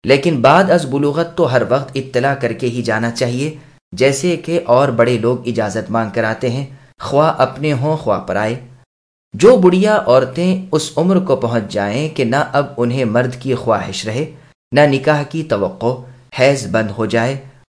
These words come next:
عمر سے اتر جائیں، تو ان پر پردے کی وہ پابندیاں نہیں جو اور جوان عورتوں اور بچیوں پر ہیں۔ ابن عباس رضی اللہ عنہ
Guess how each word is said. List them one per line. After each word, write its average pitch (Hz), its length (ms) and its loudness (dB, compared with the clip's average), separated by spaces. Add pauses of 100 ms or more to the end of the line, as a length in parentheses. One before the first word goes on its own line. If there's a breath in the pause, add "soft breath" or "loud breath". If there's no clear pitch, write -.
(180)
عمر 180 280 0
سے 190 180 -4
اتر 143 280 -2
جائیں، 139 340 0
تو 160 260 -2
ان 170 180 0
پر 170 240 -2
پردے 131 340 0
کی 135 160 -6
وہ 131 120 2
پابندیاں 123 540 0
نہیں 131 420 -2
جو 135 240 -2
اور 131 260 4
جوان 120 540 -2 (100)
عورتوں 117 400 0
اور 139 80 0
بچیوں 101 400 -6
پر 101 160 -4
ہیں۔ 117 240 -6 (600 loud breath)
ابن 139 200 2
عباس 202 320 2
رضی 180 180 0
اللہ 156 140 0
عنہ 170 240 0